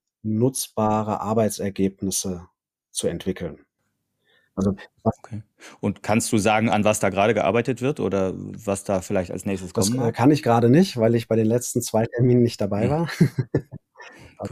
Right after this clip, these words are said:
Speaker 1: Das ist gut.
Speaker 2: <laughs> Na, kein Problem.
Speaker 1: Ähm, und es ist, also wie diese Gruppen, Gruppe organisiert ist, ist am Ende so wie das Product Owner Camp, wie du es gesagt hast, also, ähm, von dem du erzählt hast, ist ein ähnliche, ähnliches Modell.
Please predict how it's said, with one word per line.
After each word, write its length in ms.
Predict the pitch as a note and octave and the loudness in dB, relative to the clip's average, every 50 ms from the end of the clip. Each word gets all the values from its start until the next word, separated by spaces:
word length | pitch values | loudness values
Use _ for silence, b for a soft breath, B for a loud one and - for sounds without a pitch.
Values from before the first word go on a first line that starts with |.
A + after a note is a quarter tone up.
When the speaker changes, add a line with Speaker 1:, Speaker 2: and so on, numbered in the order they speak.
| F#2 - | -6 -2
Speaker 1:
Das 100 | A#2 C3 | -2 0
ist 220 | C3 - - - | -2 -2 -2 -2
gut. 140 | D3 C#3+ C3+ | -2 -2 -2
Speaker 2:
<laughs> 40 | - | -6
Na, 200 | - D2+ D2+ D#2+ - - | -10 -10 -10 -10 -12 -12
kein 160 | - F2+ F2+ | -12 -12 -6
Problem. 280 | - - A#2 A#2+ A#2+ | -2 2 4 4 4
Speaker 1:
Ähm, 60 | C3 C3 | 4 4
und 160 | - D3+ C#3 | 4 6 6
es 140 | C3+ B2+ D#3+ | 6 6 6
ist, 220 | E3 D#3 - - | 4 4 2 0
also 260 | - C3+ C3 C3 B2 A#2 | 0 2 4 4 4 2
wie 300 | C#3 D#3+ D3 C#3 D3 C#3+ | 0 -2 0 2 4 4
diese 340 | D3+ C#3 C3 C3 B2 B2+ | 6 6 8 6 6 6
Gruppen, 480 | C3 - - B2+ C#3+ C#3+ D#3 C#3 - - | 4 0 0 0 2 2 0 -2 -2 -2
Gruppe 280 | - C3+ D3+ D3 - C3+ | 0 2 2 4 4 2
organisiert 680 | A2+ A#2+ A#2 A2+ A2 A2 G#2 G#2 A2 B2+ E3 G3 F#3+ | 2 4 2 2 0 0 -2 0 2 2 2 2 2
ist, 160 | A#2 G#2+ - | 0 -4 -4
ist 140 | - A2+ - | -6 -8 -4
am 120 | A2 A#2 A2+ | -2 -2 -2
Ende 240 | G2+ A#2+ C3+ D3 D3 | 2 2 4 4 4
so 180 | C3+ C3+ B2 | 4 4 2
wie 80 | B2+ B2+ | 0 0
das 160 | B2+ A#2+ - | 0 -2 -2
Product 360 | - - C#3+ D3+ D#3 C#3 - | -2 0 2 2 2 2 0
Owner 220 | - A2+ A2 G#2+ G#2+ | -2 -4 -4 -4 -4
Camp, 300 | - - A2+ A2+ A#2 A2+ | -6 -4 -4 -4 -4 -4
wie 60 | A2+ | -4
du 60 | G#2+ | -6
es 120 | G#2+ - - | -8 -8 -8
gesagt 400 | G#2+ G#2 G#2 G2+ - - - - | -8 -6 -6 -6 -6 -8 -6 -4
hast, 320 | D3 D3 - - - - | -4 -4 -4 -8 -10 -8
also, 440 | A2+ A2+ A2 A2+ A2+ A2 A2 A2 A2 - | -6 -4 -2 0 0 0 -2 -2 -4 -6
ähm, 380 | - G#2+ G#2+ G#2+ G#2 G#2 G#2 G2+ | -6 -6 -4 -2 -2 -4 -4 -6
von 140 | - - A2 | -8 -6 -4
dem 100 | A2 G#2+ | -4 -2
du 80 | G#2 G2 | -2 -4
erzählt 440 | F#2 G2 - - G#2 G#2 G#2 - - | -6 -6 -6 -6 -4 -4 -4 -4 -4
hast, 300 | C3 C#3 - - - _ _ _ _ _ _ _ | -4 -4 -4 -6 -12 _ _ _ _ _ _ _
ist 180 | - G#2+ - A#2+ | -14 -8 -6 -6
ein 60 | A#2 | -6
ähnliche, 920 | - - A2+ A#2 C3 C3 A#2+ A2 G#2 - - A2+ A2 G#2+ G#2 G#2 G#2 - - | -2 0 4 6 6 6 6 4 2 0 0 0 2 2 0 -2 -4 -4 -4
ähnliches 440 | A2 A#2 A#2+ A2 - - - - | -4 -4 -4 -4 -6 -10 -12 -10
Modell. 480 | G#2+ G2+ F#2+ F#2+ G2 G#2 A#2 C#3 E3 E3+ | -10 -8 -6 -4 -2 0 0 0 -2 -4